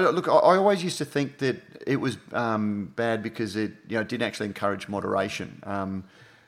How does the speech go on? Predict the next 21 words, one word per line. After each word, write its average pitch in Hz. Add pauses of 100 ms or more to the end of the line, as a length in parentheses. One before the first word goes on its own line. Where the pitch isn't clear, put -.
(240)
but 123
I, 123
I, 139
I've 151
come 202
around 147
to 147
that 139
a 123
little 127
bit, 226 (120)
um, 127 (300)
that 135
I, 135
th-, -
I 139
actually 143
think 117
that, 110 (240)
you 127
know, 113